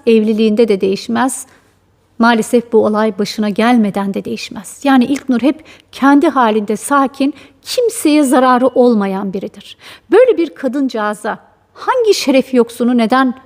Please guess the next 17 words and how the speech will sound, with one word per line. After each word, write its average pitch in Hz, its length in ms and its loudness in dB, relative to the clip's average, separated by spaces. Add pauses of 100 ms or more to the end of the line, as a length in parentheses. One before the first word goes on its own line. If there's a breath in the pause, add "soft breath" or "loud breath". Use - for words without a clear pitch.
zarar 233 400 0
vermiştir 226 480 -4
ki? - 260 -12 (2750 loud breath)
Ve 359 100 4 (560)
evliliği 285 500 2
anlatır, 208 440 -4
evliliğe 226 440 0
giden 202 300 -2
yolu. 196 400 -2 (120)
Annesi 330 420 2
der 349 200 2
ki 247 100 -2
aslında 254 360 0
İlknur'un 247 440 -4
çok - 280 -4
isteyeni 196 480 -2
vardı 190 400 0